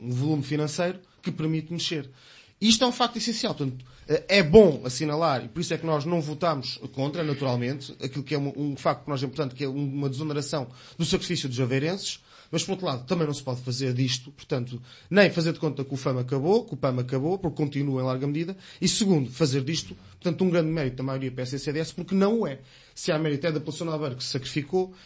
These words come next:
e, e é de facto depois de, de, de condições exógenas ao município que permitiram esta arrecadação fiscal.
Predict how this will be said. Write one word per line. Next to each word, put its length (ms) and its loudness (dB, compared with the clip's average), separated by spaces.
e, 180 -6
e 140 -2
é 40 0
de 80 -8
facto 320 -10
depois 220 -4
de, 100 -8
de, 240 -6
de 100 -8
condições 460 2
exógenas 520 0
ao 80 -2
município 460 -4
que 140 -20
permitiram 360 -4
esta 180 -8
arrecadação 320 -8
fiscal. 340 -12